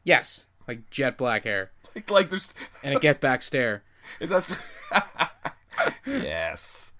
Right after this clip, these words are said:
Speaker 2: Better
Speaker 1: Are you
Speaker 2: song than
Speaker 1: gonna
Speaker 2: any
Speaker 1: be my girl? Dun, dun, dun, dun, dun, dun. <laughs>
Speaker 2: Better song than most songs in this movie.
Speaker 1: Goddamn right.
Speaker 2: Uh, so yeah, so we start off with the character of Baby Doll, played by Emily Browning, uh, who you probably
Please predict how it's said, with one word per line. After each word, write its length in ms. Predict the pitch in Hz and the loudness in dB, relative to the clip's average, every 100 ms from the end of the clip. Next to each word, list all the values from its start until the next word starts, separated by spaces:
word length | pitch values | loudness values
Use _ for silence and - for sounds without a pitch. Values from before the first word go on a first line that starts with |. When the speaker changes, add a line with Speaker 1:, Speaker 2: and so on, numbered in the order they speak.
| - | -4
Speaker 2:
Better 220 | 135 127 | 2 2
Speaker 1:
Are 20 | 135 | 2
you 60 | |
Speaker 2:
song 440 | - 170 180 175 170 | 2 6 10 10 8
than 100 | - 262 | 6 4
Speaker 1:
gonna 120 | 247 | 4
Speaker 2:
any 140 | - | 4
Speaker 1:
be 200 | 302 262 | 4 2
my 220 | 254 294 269 - | 0 -6 -10 -6
girl? 140 | 311 233 269 262 - | -4 -4 -6 -6 -4
Dun, 180 | 233 180 - | -4 -4 -4
dun, 240 | 180 160 - | -6 -4 -2
dun, 260 | 196 165 151 - | -2 -2 -8 -8
dun, 220 | 175 151 | -6 -6
dun, 160 | - 156 - | -6 -8 -10
dun. 560 | - 165 - 185 - - | -10 -10 -8 -10 -8 -8
<laughs> 60 | |
Speaker 2:
Better 240 | 185 117 127 | -4 -4 -2
song 400 | - 170 170 160 | 4 6 6 4
than 140 | 127 | -4
most 260 | 120 131 - | -4 -4 -4
songs 400 | 113 113 113 104 | -2 -2 -6 -10
in 220 | 95 92 | -12 -12
this 180 | 95 82 | -12 -12
movie. 320 | 71 52 60 | -16 -18 -16
Speaker 1:
Goddamn 600 | - 123 - - 160 165 | -8 -8 -8 2 2 4
right. 300 | 196 185 180 - 180 196 - - - - _ - - | 4 4 4 -4 -14 -16 -16 -16 -16 -20 _ -14 -2
Speaker 2:
Uh, 480 | 127 143 147 151 - - _ _ _ - | 2 4 4 4 0 -4 _ _ _ -12
so 260 | - 202 185 | -4 0 0
yeah, 200 | 156 - | 0 -4
so 160 | - | -6
we 60 | 156 | -6
start 240 | - 185 | 0 2
off 140 | 180 143 | 2 0
with 180 | 135 139 | -8 -10
the 140 | - 131 | -14 -12
character 320 | 143 139 185 | -8 -6 -6
of 80 | 165 | -6
Baby 240 | 131 110 | -6 -6
Doll, 260 | 104 95 104 | -6 -6 -6
played 240 | - 107 | -8 -8
by 100 | 113 | -6
Emily 300 | 95 135 147 | -4 -4 -4
Browning, 560 | 123 113 104 101 104 95 | -4 -4 -6 -8 -12 -14
uh, 300 | - 101 92 87 | -8 -6 -6 -8
who 140 | 113 | -10
you 100 | 107 | -10
probably 540 | - 107 123 127 123 | -6 -6 -4 -8 -10